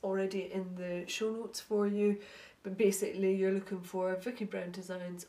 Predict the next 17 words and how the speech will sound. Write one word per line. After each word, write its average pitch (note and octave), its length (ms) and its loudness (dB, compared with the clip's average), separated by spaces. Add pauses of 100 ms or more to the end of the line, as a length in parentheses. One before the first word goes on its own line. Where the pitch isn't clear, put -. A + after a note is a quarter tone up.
on F3 320 -8
Etsy, G#3+ 560 0
or F3+ 260 -4
you F#3 140 -8
can F#3+ 220 -6
track - 260 -12
her F#3 100 -10
down F3+ 400 -10
in F3+ 240 -8
Ravelry F3 480 -8
as F3 140 -10
well, F3 180 -10
and E3+ 80 -14
you F3 60 -14
can F3 200 -14
buy F3 260 -6
it, F3 240 -10